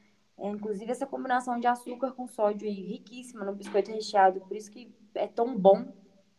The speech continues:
né? Pra quem gosta, eu, graças a Deus, não, não sou muito chegada, gosto de pizza. É... Ela é totalmente viciante, só que as pessoas, elas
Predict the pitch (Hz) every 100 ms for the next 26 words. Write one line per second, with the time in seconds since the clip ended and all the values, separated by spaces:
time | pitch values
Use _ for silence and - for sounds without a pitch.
0 | _ _ _ - 196 196 196 202 196 180
1 | 190 - 196 190 220 208 196 190 196 185
2 | 185 185 202 185 180 185 196 196 196 196
3 | 208 208 185 175 202 226 185 185 - -
4 | 208 - - - - _ - - - -
5 | - _ _ - 190 180 175 175 175 170
6 | 170 - - - - - - _ _ _
7 | - _ _ - 196 202 214 208 233 254
8 | 254 - 247 - 320 254 240 226 220 226
9 | 220 247 247 247 240 240 247 247